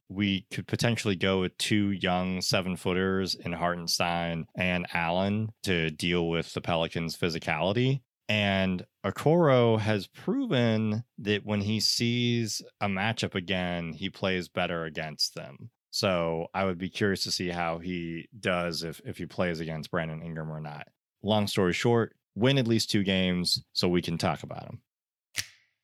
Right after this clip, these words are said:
After the loss to Miami, Jimmy Butler made a point in saying that he has respect for Isaac Okoro and that his potential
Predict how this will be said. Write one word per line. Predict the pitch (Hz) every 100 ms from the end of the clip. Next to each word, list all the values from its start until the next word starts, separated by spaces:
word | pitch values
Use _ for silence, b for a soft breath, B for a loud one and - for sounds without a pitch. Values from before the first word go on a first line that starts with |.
| _ _ _ _ _
After | 127 135 156
the | 127
loss | 113 104 104
to | -
Miami, | 90 80 76 69 69
Jimmy | 67 123 139
Butler | 131 98 - 85
made | 80 80
a | 76
point | - 107 104
in | 90
saying | 80 90 80 76
that | 73 98
he | 98
has | 90 80
respect | 76 - - 113 -
for | 87 78
Isaac | 78 - -
Okoro | 82 82 73 67 67 69 -
and | 90 87
that | 82
his | - 95
potential | - 92 - 120 107 110